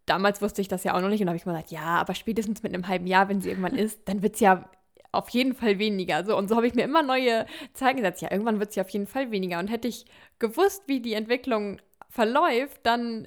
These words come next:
Speaker 1: wäre ich da ja auch mit ganz anderen Erwartungen rangegangen, wäre nicht irgendwann enttäuscht und
Speaker 2: Ja.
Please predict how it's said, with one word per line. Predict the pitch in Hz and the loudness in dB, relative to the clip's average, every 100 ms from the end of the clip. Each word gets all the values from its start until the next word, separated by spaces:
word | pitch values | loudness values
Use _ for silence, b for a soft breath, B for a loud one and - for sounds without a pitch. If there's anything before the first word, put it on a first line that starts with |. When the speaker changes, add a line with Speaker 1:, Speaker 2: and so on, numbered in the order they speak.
| - | -4
Speaker 1:
wäre | 233 247 | 0 0
ich | |
da | 247 | 2
ja | 220 214 | 2 2
auch | |
mit | 226 220 | -2 0
ganz | 233 254 262 | 2 0 -2
anderen | 214 208 | -2 0
Erwartungen | 202 202 214 254 240 202 | -2 2 2 2 -4 -4
rangegangen, | 202 196 190 190 | -2 0 0 -2
wäre | 190 | -2
nicht | 208 | -2
irgendwann | 190 190 180 | -2 -2 -2
enttäuscht | 175 190 233 220 240 - - | -2 -4 2 2 2 -2 -8
und | - 190 | -4 -2
Speaker 2:
Ja. | 185 | -2